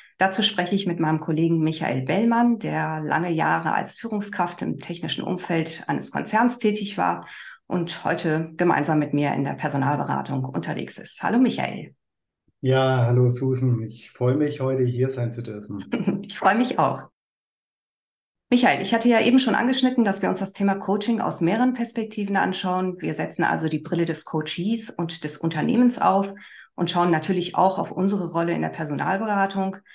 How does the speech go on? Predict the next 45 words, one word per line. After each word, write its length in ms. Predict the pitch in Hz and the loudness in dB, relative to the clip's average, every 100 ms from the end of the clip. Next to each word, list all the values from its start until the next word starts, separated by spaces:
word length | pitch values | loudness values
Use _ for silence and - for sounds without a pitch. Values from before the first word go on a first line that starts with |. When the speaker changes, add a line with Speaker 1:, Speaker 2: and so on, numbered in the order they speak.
| - - _ | -20 -20 _
Speaker 1:
First 280 | - 190 190 | 0 0 0
of 100 | - | -2
all, 480 | - 190 202 208 208 - _ | 0 2 2 0 -4 -12 _
Coaching 440 | - 190 190 196 170 | -8 -4 -2 0 0
ist 200 | - - | -2 -2
ja 360 | 175 165 165 - | 0 0 -2 -2
ein 180 | 160 | 0
dehnbarer 680 | 143 160 196 196 190 180 175 _ | 2 4 4 4 2 0 -4 _
Begriff, 480 | - 175 - 175 - | -8 -6 -6 -6 -8
weil 160 | - 160 | -2 0
es 140 | 156 | 0
erstens 400 | - 165 - 175 | -2 -4 -2 -6
kein 360 | - 165 165 165 - - _ | -2 2 2 -2 -14 -20 _
geschützter 440 | - 160 175 - 175 | -4 -2 -2 -2 0
Beruf 460 | 170 135 190 214 | 0 2 2 2
oder 160 | - - | 0 -2
Terminus 540 | - 175 247 240 220 | 0 2 4 4 2
ist 360 | - 196 - - - - - | -2 -4 -4 -12 -20 -14 -4
und 100 | 165 | -2
zweitens, 580 | - 170 180 165 - - - | 0 0 2 0 -2 -12 -10
naja, 340 | - 160 180 | -2 2 4
nur 220 | 151 175 170 | 4 4 4
weil 140 | 165 | 4
man 280 | 165 156 - | 6 4 2
ein 120 | 170 | -2
Zertifikat 640 | 175 165 151 165 175 180 - | -2 -4 -6 -6 -2 -2 0
hat, 280 | 180 - - _ _ - | -2 -4 -16 _ _ -8
ist 140 | 170 | -2
man 160 | 185 165 | 2 4
ja 80 | 160 | 4
noch 160 | 156 | 2
längst 260 | 160 165 165 | 2 0 0
kein 140 | 165 | -2
guter 220 | 151 160 165 | -2 -2 -6
Coach. 440 | - 170 - - - | 0 0 0 -2 -4
Also 260 | 156 151 | -4 -2
was 240 | 156 165 - | -2 -2 -2
macht 320 | 165 - - | -2 -2 -8
aus 200 | 165 - | -8 0
deiner 280 | 156 175 180 | 0 2 0
Perspektive 720 | 175 170 160 156 - 160 165 | -2 -4 -6 -6 -4 -2 0
ein 160 | 156 | 0
gutes 340 | 147 156 - - | 0 -4 -6 -6
Coaching 420 | - 147 - 131 | -4 -2 -2 -2
aus? 380 | - - - | -2 -4 -10